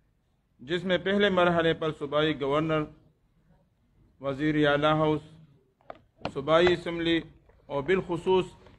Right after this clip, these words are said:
कोर कमांडर पेशावर के आपस के सामने एहतजाजी धरना का ऐलान किया जाएगा। जमीयत उलमा इस्लाम सूबा खैबर पख्तूनख्वा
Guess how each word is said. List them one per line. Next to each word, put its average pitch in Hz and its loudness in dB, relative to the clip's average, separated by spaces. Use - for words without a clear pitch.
कोर 175 0
कमांडर 147 0
पेशावर 175 2
के 151 -6
आपस 160 -2
के 135 -18
सामने 143 -6
एहतजाजी 135 -4
धरना 139 -6
का - -12
ऐलान 135 0
किया 120 -8
जाएगा। 113 -6
जमीयत 185 2
उलमा 165 4
इस्लाम 156 0
सूबा 151 -2
खैबर 185 2
पख्तूनख्वा 165 -4